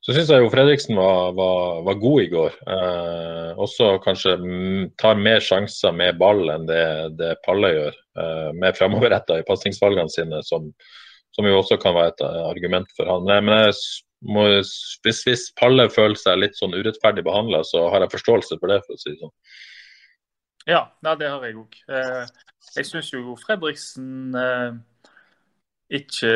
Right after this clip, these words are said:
Speaker 2: jeg synes ikke, jeg synes kanskje Palle har vært hakket bedre med ball i grunn, men jeg s-, jeg liker at Fredriksen selvfølgelig, at han tar sjanser og forsøker å være konstruktiv,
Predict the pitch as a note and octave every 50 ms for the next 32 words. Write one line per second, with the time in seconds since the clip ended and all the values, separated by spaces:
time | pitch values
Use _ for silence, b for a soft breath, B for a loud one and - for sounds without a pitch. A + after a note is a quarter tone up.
0 | A#2 A#2+ - C3 - - C#3+ - C3 A#2+ - - - - - - - D#3 D3+ -
1 | - D3+ D3 D3 - - C#3 C#3+ - C#3 C#3 C#3+ C#3 B2 A2 G#2+ A2 A2+ A2+ -
2 | - - G#2 - - - - A2 A2 - - C#3+ C3+ C3 A#2 A2+ A2 G#2+ A2 -
3 | B2 B2 A#2 A#2 A#2 - A#2 A#2+ C3 D3 E3+ F#3 F3 E3 E3 E3 - - - -
4 | D3+ D3 E3+ E3+ - B2+ - - - C#3 C3 C#3+ C3+ C3+ - - - B2+ B2 A#2
5 | - - C3 B2 B2 B2+ B2+ A#2+ C3+ B2+ A#2+ - B2+ B2 - - - C#3+ C#3+ D3
6 | D3+ D3+ D3 - - - - A2 A#2+ C3+ C#3 - - - C3 - - B2+ - -
7 | - B2 A#2 A2 - - B2+ A#2+ A#2 A#2 A#2 - - A#2 A2+ - - A2+ _ -
8 | D3+ F3 F#3+ F3+